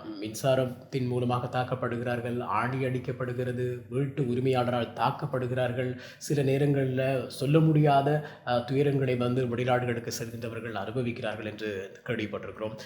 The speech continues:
இது தொடர்பாக இந்த இப்படியான சித்திரவதைகள், கொடுமைகள் எல்லாம் நடக்கிறதா? இது பற்றி ஒரு விளக்கம்.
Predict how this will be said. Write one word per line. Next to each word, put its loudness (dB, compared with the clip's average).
இது 8
தொடர்பாக 2
இந்த 2
இப்படியான 2
சித்திரவதைகள், -2
கொடுமைகள் -2
எல்லாம் -2
நடக்கிறதா? -4
இது -2
பற்றி -4
ஒரு -4
விளக்கம். -8